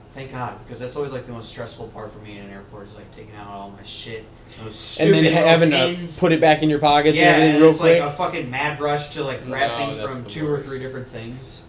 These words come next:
Speaker 2: Sure, go, it's like, "Uh, the fucking, you want the basket or not?" Like, what the fuck?
Speaker 3: Yeah.
Speaker 2: You gotta
Speaker 1: Oh.
Speaker 2: get, you gotta make your way through everybody.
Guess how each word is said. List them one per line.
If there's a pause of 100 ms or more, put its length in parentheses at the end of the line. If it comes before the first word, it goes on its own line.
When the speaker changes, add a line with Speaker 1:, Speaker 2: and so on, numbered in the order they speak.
(120)
Speaker 2:
Sure,
go,
it's
like,
"Uh,
the
fucking,
you
want
the
basket
or
not?"
Like,
what
the
fuck?
Speaker 3:
Yeah. (200)
Speaker 2:
You
gotta
Speaker 1:
Oh.
Speaker 2:
get,
you
gotta
make
your
way
through
everybody.